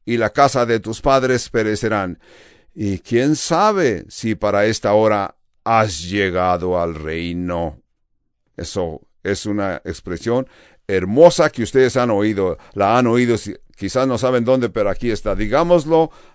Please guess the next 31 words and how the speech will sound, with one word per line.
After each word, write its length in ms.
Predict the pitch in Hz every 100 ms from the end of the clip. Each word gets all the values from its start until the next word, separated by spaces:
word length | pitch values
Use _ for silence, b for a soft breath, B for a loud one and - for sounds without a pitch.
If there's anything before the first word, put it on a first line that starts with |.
| _
audiblemente. 880 | 104 101 123 139 123 113 101 87 78 b b b b b _ _ -
"¿A 200 | 104 101
quién, 400 | - 185 196 - _ 131
y 240 | 135 123
quién 320 | 202 220 214
sabe 400 | - 190 190 175
si 180 | 151 139
para 340 | - 127 110
esta 460 | 120 120 - 107 - -
hora 480 | 110 208 127 67 _ -
has 240 | 85 98
llegado 440 | 87 87 90 87 90
al 80 | 82
reino?" 600 | 80 87 87 82 71 60 _ _ _ _ _
Es 200 | - 104
palabras 420 | - 92 107 104
de 120 | 101
Mardoqueo 800 | 95 92 85 82 143 151 151 151 b b -
a 180 | 101 98
Esther, 480 | 90 123 117 117 _
y 160 | 107 104
así 260 | - 113
fue. 380 | - 165 185 - b -
Nosotros 360 | 95 120 117
sabemos 380 | 117 117 120 113
que 140 | 110
por 200 | - 104
esta 160 | 113 110
razón 440 | 98 87 127 123
Dios 240 | 110 113 104
escogió 600 | 104 - 90 90 95